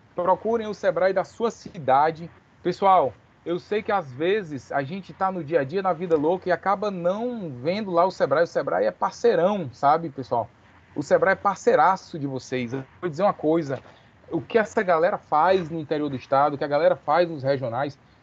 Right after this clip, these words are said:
é de se tirar o chapéu. Agradeço demais, parabenizo demais a galera da operação aí do Sebrae, porque realmente essa turma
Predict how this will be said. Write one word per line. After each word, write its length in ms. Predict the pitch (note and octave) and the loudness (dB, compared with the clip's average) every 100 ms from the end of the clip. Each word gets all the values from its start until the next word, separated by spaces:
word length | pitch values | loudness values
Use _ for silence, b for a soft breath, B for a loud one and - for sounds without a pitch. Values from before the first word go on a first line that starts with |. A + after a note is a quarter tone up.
| b | b
é 220 | - F3+ G3 | 4 6 4
de 100 | F3 | -2
se 180 | - | -10
tirar 420 | F#3 E3 D3 E3 - | -6 -2 0 0 0
o 220 | E3 G3+ | 2 2
chapéu. 560 | - F#3+ - C#3 C#3+ - _ _ _ - | 0 -6 0 0 0 -2 _ _ _ -8
Agradeço 500 | C3+ D3+ D#3 F3 F3 | 0 2 2 0 -4
demais, 460 | E3 C3+ D#3+ E3 | -2 2 2 0
parabenizo 560 | - D3+ D3 D3 E3+ D#3 | 0 0 2 0 -4 -4
demais 340 | D#3 C#3 D3+ | -4 -2 -2
a 60 | D3+ | 0
galera 280 | C#3 C#3+ D3+ | 2 2 2
da 120 | D#3 | 0
operação 560 | C3+ E3+ D#3+ - D3 C#3+ | 2 2 0 -4 -2 -2
aí 40 | |
do 80 | C#3 | 0
Sebrae, 320 | C3+ B2+ C#3 | -2 2 2
porque 140 | C#3 | 2
realmente 560 | C#3+ D#3 B2+ C3 C3+ C#3 - b b _ | -2 -2 -2 -6 -8 -14 -18 b b _
essa 240 | C3+ - - | -2 0 0
turma 320 | D#3 D#3 | 0 0